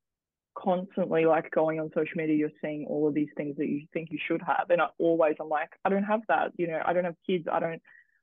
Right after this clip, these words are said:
have, I'm not engaged," you know, what, stuff like that.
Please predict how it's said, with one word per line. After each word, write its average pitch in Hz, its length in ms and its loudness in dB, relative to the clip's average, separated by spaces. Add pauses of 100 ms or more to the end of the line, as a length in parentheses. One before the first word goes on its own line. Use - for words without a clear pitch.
have, 160 280 4 (520)
I'm 180 120 -2
not 175 100 0
engaged," 165 420 0
you 170 80 0
know, 160 120 -2
what, 160 160 -2 (140)
stuff 170 200 -2
like 170 180 -2
that. - 220 2